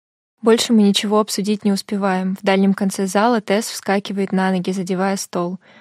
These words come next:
Кувшин с лимонадом опрокидывается, а один из стаканов падает на пол и разбивается. Но она этого как будто не замечает. "Я же сказала", кричит она, "я тебе миллион раз говорила".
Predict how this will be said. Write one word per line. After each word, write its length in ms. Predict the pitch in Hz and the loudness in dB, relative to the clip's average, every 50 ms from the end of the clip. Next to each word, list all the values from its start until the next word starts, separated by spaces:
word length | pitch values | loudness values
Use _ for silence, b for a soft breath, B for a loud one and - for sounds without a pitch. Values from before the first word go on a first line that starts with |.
| b b b | b b b
Кувшин 320 | - 196 - - 220 220 | -8 -6 -2 0 2 2
с 100 | 208 - | 2 2
лимонадом 480 | 196 190 185 185 196 214 240 240 208 202 | 0 0 2 2 2 0 0 2 2 0
опрокидывается, 840 | 190 - - 185 - - 240 208 220 196 202 196 185 - - 196 | 0 0 -2 -4 -4 -6 -6 -4 -2 -2 -2 -2 -2 -4 -4 -4
а 40 | 185 | -4
один 260 | 185 185 208 208 202 | -2 -2 0 0 0
из 80 | 202 - | 0 0
стаканов 500 | - - 190 - - 214 226 220 208 _ | -2 -4 -4 -2 0 0 0 0 -2 _
падает 420 | - 196 196 196 190 196 185 - | -2 0 0 0 0 -2 -2 0
на 180 | 202 190 196 214 | 0 0 0 0
пол 180 | - 214 196 | -2 -4 -6
и 140 | - - 202 | -4 -4 -4
разбивается. 840 | 196 196 185 185 - 196 190 190 190 190 185 - - - - 214 - b b b b b b b | -4 -4 -6 -6 -4 -4 -2 -2 -2 -4 -4 -6 -10 -10 -10 -10 -12 b b b b b b b
Но 100 | - 196 | -2 0
она 220 | 190 190 202 202 214 | 2 4 4 2 2
этого 200 | 208 202 190 190 | 0 -2 -4 -4
как 200 | - 190 180 180 | -2 -4 -4 -4
будто 260 | 185 196 - - 202 | -6 -8 -4 0 0
не 120 | 196 196 | 0 0
замечает. 600 | 185 196 190 190 196 - - 185 180 190 196 - _ _ _ _ _ _ _ _ _ _ _ _ | 0 0 -2 -2 -2 -4 -6 -8 -8 -8 -10 -14 _ _ _ _ _ _ _ _ _ _ _ _
"Я 140 | - 208 208 | 2 2 2
же 120 | 202 208 | 2 0
сказала", 520 | - - 214 202 202 220 233 262 262 240 | -2 0 0 2 4 4 4 4 4 2
кричит 400 | 208 - 196 180 - - 196 - | 0 -2 -6 -6 -6 -6 -4 -2
она, 200 | 202 190 190 185 | 0 0 0 0
"я 180 | 185 175 190 190 | 0 0 -2 -2
тебе 200 | - - 214 220 | -2 0 2 4
миллион 360 | 214 220 214 214 214 214 214 | 6 6 6 6 4 4 4
раз 220 | 220 226 220 208 202 | 4 4 2 2 0
говорила". 600 | - 190 185 190 185 190 190 180 180 175 180 | -2 -2 -2 0 0 0 0 -2 -2 -4 -6